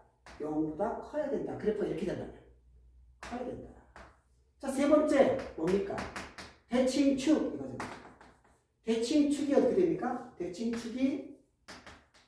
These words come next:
뭐보다? 마이너스 이보다 오른쪽에 있어야 된다. 커야 된다. 이 세 조건을 동시에 만족하면 어떻게 됩니까?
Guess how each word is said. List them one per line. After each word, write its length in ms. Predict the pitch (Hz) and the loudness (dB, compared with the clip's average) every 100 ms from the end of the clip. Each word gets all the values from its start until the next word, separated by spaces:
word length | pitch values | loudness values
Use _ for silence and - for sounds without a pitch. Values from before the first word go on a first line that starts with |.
| - - - - - - - - - _ - - - - _ _ _ - | -20 -20 -20 -20 -20 -18 -16 -16 -20 _ -20 -20 -20 -20 _ _ _ 0
뭐보다? 560 | 175 190 - - - - - - | 4 6 6 2 -2 -10 -18 -10
마이너스 640 | 156 156 175 196 196 196 202 | -4 0 2 4 4 2 0
이보다 520 | 185 240 254 - - | -2 0 0 -2 -6
오른쪽에 520 | 175 214 233 247 214 | 0 0 0 0 0
있어야 240 | 202 190 - | 0 -2 -4
된다. 400 | 120 - - - - | -6 -8 -12 -18 -12
커야 220 | 240 - | -6 -4
된다. 240 | - - - - _ - - - - - - | -4 -8 -12 -20 _ -20 -20 -20 -20 -14 0
이 220 | 226 320 | 6 6
세 160 | 311 | 6
조건을 320 | 302 285 269 240 | 2 2 4 4
동시에 320 | 214 220 214 | 4 4 6
만족하면 960 | 196 190 180 170 165 156 139 127 117 - | 6 4 2 2 4 2 2 -2 -4 -6
어떻게 220 | 127 156 | -6 -4
됩니까? 380 | 160 131 131 | -2 -2 -4